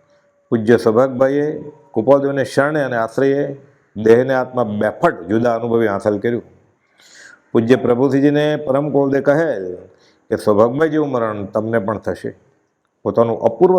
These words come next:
સમાધિ મરણ નિશ્ચિત જાણી પ્રભુશ્રીજી મૃત્યુને પણ મહોત્સવ કહેતા અને એ ભાવે ઉજવી પણ ગયા. કાળનો કાળ, મૃત્યુ મરી ગયું રે લોલ,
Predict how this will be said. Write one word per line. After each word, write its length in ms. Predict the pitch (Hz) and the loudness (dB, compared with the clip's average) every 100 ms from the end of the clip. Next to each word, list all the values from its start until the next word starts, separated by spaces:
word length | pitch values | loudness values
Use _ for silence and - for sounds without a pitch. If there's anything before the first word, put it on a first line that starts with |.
| 151 | 0
સમાધિ 280 | 139 131 131 | 0 0 0
મરણ 320 | 123 120 107 | -2 -2 -4
નિશ્ચિત 360 | 117 - 135 98 | -6 0 0 2
જાણી 340 | 104 113 127 123 - _ _ _ - - - _ _ - | 0 0 -6 -10 -18 _ _ _ -20 -20 -20 _ _ 0
પ્રભુશ્રીજી 540 | 113 139 127 139 156 143 | 2 2 2 4 4 2
મૃત્યુને 360 | 117 117 170 170 | -2 2 2 4
પણ 200 | 160 131 | 0 -2
મહોત્સવ 400 | 113 117 - 139 123 | -2 -4 0 -2 2
કહેતા 340 | 139 151 127 87 - _ _ _ - | 0 0 -4 -8 -18 _ _ _ -12
અને 120 | 101 - 139 | -10 0 4
એ 20 | 156 | 4
ભાવે 280 | 98 104 110 98 98 - 120 | 2 0 0 -4 -8 -2 4
ઉજવી 280 | 120 165 175 | 6 6 4
પણ 160 | 160 95 | 0 0
ગયા. 260 | 80 - - _ - | -2 -4 -14 _ 0
કાળનો 380 | 104 110 117 107 - | 2 2 -2 -4 -2
કાળ, 280 | 104 87 71 71 _ _ _ _ | -2 -2 -8 -16 _ _ _ _
મૃત્યુ 400 | 98 107 113 127 | -4 -2 0 0
મરી 280 | 107 110 160 139 | 2 2 2 2
ગયું 180 | 123 107 | 0 0
રે 80 | 101 | 0
લોલ, 320 | 110 117 | 0 0